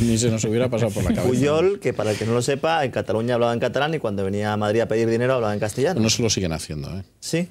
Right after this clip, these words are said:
Speaker 2: lo
Speaker 1: Sí.
Speaker 2: siguen haciendo.
Speaker 1: Sí, no, no, no, eso sigue igual.
Speaker 2: Sí, incluso Urkullu le he escuchado yo, ¿eh?
Speaker 1: Sí, pero Urkullu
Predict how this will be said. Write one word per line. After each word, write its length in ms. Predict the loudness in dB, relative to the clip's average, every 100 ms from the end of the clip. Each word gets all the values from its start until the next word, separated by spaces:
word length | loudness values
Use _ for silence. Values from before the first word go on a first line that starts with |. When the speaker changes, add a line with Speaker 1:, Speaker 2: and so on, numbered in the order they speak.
| -8
Speaker 2:
lo 80 | -6
Speaker 1:
Sí. 40 |
Speaker 2:
siguen 180 | -2 -2
haciendo. 300 | -2 -2 -2
Speaker 1:
Sí, 160 | -2 -2
no, 180 | -2 -4
no, 160 | -4 -6
no, 140 | -8
eso 140 | -8 -6
sigue 200 | -4 -6
igual. 260 | -6 -12 -14 -8
Speaker 2:
Sí, 140 | -6
incluso 280 | -2 -2 -2
Urkullu 360 | -2 -4 -2 -2
le 80 |
he 20 | -2
escuchado 420 | -6 -6 -4 -2
yo, 480 | -2 -4 -4 -8 -10 -10
¿eh? 40 | -10
Speaker 1:
Sí, 200 | -8 -8
pero 300 | -6 -6 -6 -10 -12 -12 -16 -16 -10
Urkullu 1300 | -8 -4 -2 0 2 2 2 0 -2 -2 -4 -4